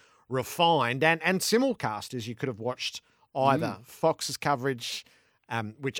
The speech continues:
Speaker 1: I, I, I work for Fox, but it was exceptional if you wanted everything.
Speaker 2: Yeah.
Speaker 1: And then you've got Cal Teamy o-, over on A F L dot com who just knows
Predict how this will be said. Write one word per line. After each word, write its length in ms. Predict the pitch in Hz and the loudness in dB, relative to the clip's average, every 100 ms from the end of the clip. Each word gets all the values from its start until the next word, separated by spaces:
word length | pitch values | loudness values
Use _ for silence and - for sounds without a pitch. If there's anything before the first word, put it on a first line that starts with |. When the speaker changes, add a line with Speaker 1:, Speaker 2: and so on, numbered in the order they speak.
| - | -10
Speaker 1:
I, 100 | - - _ _ 76 _ | -12 -14 _ _ -20 _
I, 80 | 107 104 98 | -20 -20 _
I 100 | 101 | -14
work 240 | 101 98 - | -10 -10 -12
for 80 | |
Fox, 200 | 95 98 - | -16 -14 -12
but 100 | 131 | -6
it 80 | 147 | -4
was 160 | 98 | -4
exceptional 640 | - - 127 - 95 78 117 | -8 -12 -10 -12 -12 -14 -16
if 120 | 110 | -10
you 80 | 117 | -8
wanted 200 | 110 107 | -6 -6
everything. 280 | 104 104 107 | -6 -8 -10
Speaker 2:
Yeah. 140 | 104 - - - - | -12 -14 -20 -16 -4
Speaker 1:
And 120 | 160 | -2
then 120 | 147 147 | 2 2
you've 120 | 131 | 2
got 180 | 127 - | 0 2
Cal 260 | 147 135 | 2 2
Teamy 340 | - 135 127 120 | 0 -4 -4 -6
o-, 160 | 113 - - | -6 -10 -10
over 300 | 131 113 117 | -8 -6 -8
on 180 | 117 113 | -8 -8
A 120 | 113 | -8
F 120 | 104 | -6
L 100 | 120 | -6
dot 180 | 104 104 | -6 -4
com 180 | 120 113 | -2 -2
who 140 | 117 | -4
just 240 | 107 110 127 | -4 -6 -6
knows 320 | 113 107 | -8 -8